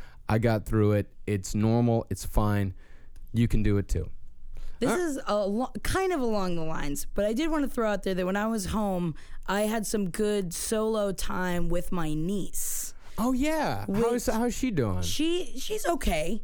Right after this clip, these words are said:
Speaker 1: Yeah.
Speaker 2: She's all right. But I think that, like, what, um, Snip Snap Paddywhack just makes me think of, like, how, how important it is for if you are a s-, older sibling or, a, you know, I'm a young aunt.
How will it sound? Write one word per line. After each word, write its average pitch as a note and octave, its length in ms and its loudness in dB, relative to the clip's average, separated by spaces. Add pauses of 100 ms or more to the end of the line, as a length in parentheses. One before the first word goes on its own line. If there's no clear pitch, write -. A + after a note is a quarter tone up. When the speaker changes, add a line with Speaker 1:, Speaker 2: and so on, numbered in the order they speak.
(160)
Speaker 1:
Yeah. - 120 0
Speaker 2:
She's D4+ 160 0
all D4+ 120 0
right. F#3 340 0 (360)
But B3 120 4
I C4 80 4
think D4 240 2
that, C4 180 0
like, G3+ 240 0
what, F#3+ 460 -2
um, F3 300 0
Snip G3+ 280 0
Snap E3+ 320 -2 (100)
Paddywhack F3+ 520 2
just F3 220 0
makes F#3+ 240 0
me G3 100 0
think F#3 220 -2
of, E3+ 120 -2
like, D#3+ 220 -4 (260)
how, G#3 520 2 (380)
how B3+ 280 0
important A3+ 480 0
it G3 140 -2
is F3+ 460 -2 (260)
for B3+ 420 2
if G#3 280 2
you A3 180 2
are G3+ 160 2
a G3 60 2
s-, - 300 -4
older A3 380 2
sibling G#3+ 800 0
or, G#3+ 540 0
a, F#3+ 240 2
you G3 100 0
know, F#3+ 180 0
I'm F#3+ 220 0
a G3+ 60 2
young G3 480 0
aunt. - 580 0